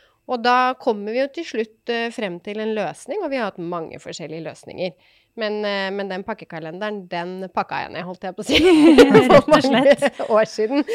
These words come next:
Speaker 2: Ja.
Speaker 1: Og der, eh, der er, jeg tror den beste kalenderen, eh, de har hatt, er nok, eh, sånn hvor vi leter etter ting. Skattejakt, da. Og da
Speaker 2: Mm.
Speaker 1: er, da,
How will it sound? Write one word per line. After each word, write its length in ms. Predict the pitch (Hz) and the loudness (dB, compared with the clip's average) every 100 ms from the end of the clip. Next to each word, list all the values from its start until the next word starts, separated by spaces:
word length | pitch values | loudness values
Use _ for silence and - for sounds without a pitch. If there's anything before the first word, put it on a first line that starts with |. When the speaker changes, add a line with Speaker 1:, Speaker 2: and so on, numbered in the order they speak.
| 480 | -2
Speaker 2:
Ja. 300 | - 190 254 | -2 -2 -2
Speaker 1:
Og 80 | 240 | 2
der, 220 | 233 240 226 | 4 4 2
eh, 800 | 220 214 208 202 196 190 190 196 | 0 0 0 -2 -4 -4 -6 -4
der 240 | 208 208 | 0 0
er, 220 | 185 196 220 | 0 -2 -4
jeg 140 | 220 | -8
tror 160 | 226 220 | -8 -8
den 140 | 240 | -8
beste 340 | 240 - - | -10 -10 -12
kalenderen, 640 | 175 180 175 160 170 180 180 _ _ _ _ | -8 -8 -8 -8 -6 -6 -8 _ _ _ _
eh, 560 | 135 196 185 185 175 175 190 | -8 -6 -6 -6 -8 -10 -10
de 140 | 196 | -10
har 260 | 190 175 185 | -6 -6 -4
hatt, 560 | 330 - _ - - _ _ _ _ - | -8 -8 _ -20 -20 _ _ _ _ -2
er 280 | 190 147 | -2 -2
nok, 280 | 131 196 220 _ - | -6 -8 -10 _ -10
eh, 420 | 214 208 202 196 | -6 -4 -4 -6
sånn 340 | 196 170 170 175 | -6 -8 -8 -8
hvor 160 | 185 | -8
vi 380 | 175 196 - 196 - | -6 -8 -8 -14 -10
leter 480 | 208 220 175 - - - | -6 -4 -4 -8 -18 -16
etter 140 | - | -12
ting. 180 | 202 202 _ | -12 -12 _
Skattejakt, 720 | - - 247 - - - _ - | -16 -8 -8 -8 -10 -10 _ -8
da. 80 | 233 - _ _ _ | -8 -8 _ _ _
Og 160 | 233 208 | -8 -2
da 80 | 208 | 2
Speaker 2:
Mm. 240 | 190 180 | 2 0
Speaker 1:
er, 40 | 185 | -4
da, 160 | 185 | -4